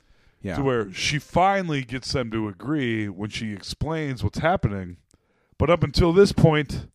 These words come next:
Speaker 1: She
Speaker 2: she
Speaker 1: refuses to
Speaker 2: hasn't
Speaker 1: tell her
Speaker 2: said
Speaker 1: story. It's a very compelling story. Like, just
Speaker 2: No
Speaker 1: tell
Speaker 2: shit.
Speaker 1: people. Not, I mean, we left, we accidentally left our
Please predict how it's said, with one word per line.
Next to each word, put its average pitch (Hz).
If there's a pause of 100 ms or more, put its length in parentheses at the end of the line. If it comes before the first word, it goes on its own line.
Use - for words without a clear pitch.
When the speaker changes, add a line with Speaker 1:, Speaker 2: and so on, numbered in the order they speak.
(280)
Speaker 1:
She -
Speaker 2:
she -
Speaker 1:
refuses 214
to 262
Speaker 2:
hasn't 185
Speaker 1:
tell 220
her -
Speaker 2:
said 131
Speaker 1:
story. 196
It's 127
a 180
very 220
compelling 190
story. 156 (260)
Like, 139
just 190
Speaker 2:
No 175
Speaker 1:
tell 202
Speaker 2:
shit. 202
Speaker 1:
people. 123 (360)
Not, 196 (380)
I -
mean, 165 (600)
we 147
left, 160 (120)
we 143
accidentally 165
left 147
our 131